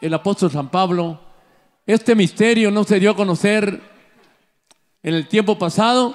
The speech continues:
sino que fue revelado a sus santos apóstoles y profetas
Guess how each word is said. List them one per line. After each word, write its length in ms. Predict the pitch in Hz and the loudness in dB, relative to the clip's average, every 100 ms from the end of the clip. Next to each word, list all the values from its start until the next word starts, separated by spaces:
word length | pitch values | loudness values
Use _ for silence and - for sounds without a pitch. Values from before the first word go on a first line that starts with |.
| - - _ _ _ _ _ _ _ _ _ _ _ | -8 -20 _ _ _ _ _ _ _ _ _ _ _
sino 340 | - 214 202 196 | -2 2 4 2
que 140 | 196 | 0
fue 160 | 160 240 | 2 2
revelado 680 | 240 214 214 240 226 220 - | 2 2 2 2 2 0 -2
a 100 | 165 | -4
sus 180 | 165 151 | -4 0
santos 720 | 214 220 214 175 156 - - _ _ _ | 0 0 -2 -2 -4 -10 -20 _ _ _
apóstoles 720 | 160 160 220 254 247 214 185 165 | -4 0 2 2 2 0 2 0
y 80 | |
profetas 640 | 156 151 214 214 165 131 | -2 2 2 2 -2 -6